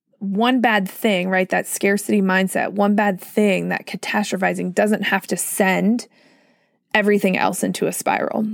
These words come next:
Okay. So I really want you to think about, what is your definition of success? And this may be a time when you pause and put pen to paper, right? You think about, what are some of the things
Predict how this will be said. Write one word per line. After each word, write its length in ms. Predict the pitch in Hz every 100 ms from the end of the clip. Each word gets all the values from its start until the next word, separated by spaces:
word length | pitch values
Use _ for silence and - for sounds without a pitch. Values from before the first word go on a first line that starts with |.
| - -
Okay. 340 | 226 196 226
So 400 | 254 - 233 208 -
I 60 |
really 240 | 214 277 330
want 180 | 311
you 80 | 254
to 80 | 233
think 260 | - 214 202
about, 480 | 180 175 180 - - _ _ _ _ _ _ _ _ -
what 380 | 196 240 311
is 300 | - 226 196
your 160 | 208 196
definition 580 | 185 180 196 185 180 185
of 160 | 180
success? 640 | - 185 - - - - -
And 180 | - 220
this 160 | 311 -
may 140 | 370
be 200 | 240 233
a 80 | 226
time 360 | - 214 226 196
when 140 | 190
you 400 | 185 196 214 - _
pause 440 | - 202 190 190 185
and 160 | -
put 180 | 190 202
pen 200 | - 196
to 80 | 185
paper, 500 | - 190 - - 208 - _ -
right? 180 | 208 214
You 100 | 208
think 220 | 220 226
about, 320 | 214 208 - _
what 240 | 202 202
are 100 | 233
some 180 | 226 220
of 120 | 208
the 100 | 196
things 520 | 185 - 196 190 185